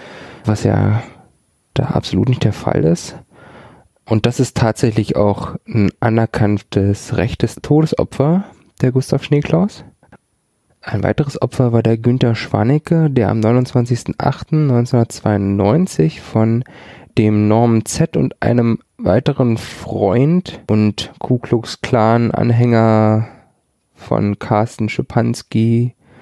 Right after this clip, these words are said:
zusammengeschlagen wurde mit einem Baseballschläger. Das begab sich da, dass er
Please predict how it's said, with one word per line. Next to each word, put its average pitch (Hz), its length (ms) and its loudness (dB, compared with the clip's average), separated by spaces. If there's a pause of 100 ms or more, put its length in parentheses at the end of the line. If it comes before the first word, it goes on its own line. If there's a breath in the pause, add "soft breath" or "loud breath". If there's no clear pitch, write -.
(140 loud breath)
zusammengeschlagen 120 840 0
wurde 123 320 2
mit 110 180 0
einem 107 260 -2
Baseballschläger. 147 920 0 (300 loud breath)
Das 110 120 -2
begab 92 360 0
sich 113 180 -2
da, 117 260 2
dass 110 240 0
er 131 600 0